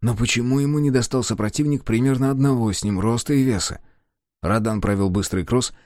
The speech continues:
за которым последовал оглушительный удар в корпус. Сега отступил, ответил серией джебов и угодил Радану в глаз,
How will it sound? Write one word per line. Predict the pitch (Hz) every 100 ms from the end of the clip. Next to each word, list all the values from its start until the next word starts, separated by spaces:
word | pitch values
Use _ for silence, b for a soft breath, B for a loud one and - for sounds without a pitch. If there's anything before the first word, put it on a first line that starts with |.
| b
за | 95
которым | 110 113 110
последовал | 98 98 113 107 110
оглушительный | 107 131 - 123 - 85 87
удар | 98 95 110
в | -
корпус. | - 95 69 - - b b _
Сега | - 190 120
отступил, | 110 - 135 160 92
ответил | 85 120 107 85
серией | - 131 113 104
джебов | 101 139 104 87
и |
угодил | 98 107 110 101
Радану | 101 101 98
в | 98
глаз, | 107 90 -